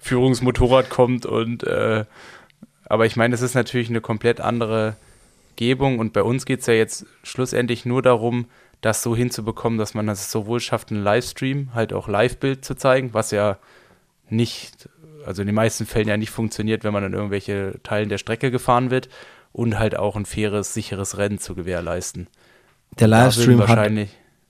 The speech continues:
Speaker 2: der Livestream hat alleroberste Priorität da immer und das ist auch richtig so.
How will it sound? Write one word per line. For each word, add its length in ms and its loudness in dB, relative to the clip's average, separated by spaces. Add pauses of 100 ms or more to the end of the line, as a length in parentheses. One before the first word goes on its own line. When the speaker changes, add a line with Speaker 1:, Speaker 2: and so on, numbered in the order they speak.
(340)
Speaker 2:
der 100 -4
Livestream 540 0
hat 280 0 (160)
alleroberste 1160 2 (560)
Priorität 640 2
da 40 0
immer 400 -6
und 160 -2
das 140 -2
ist 80 4
auch 160 4
richtig 320 2
so. 240 -4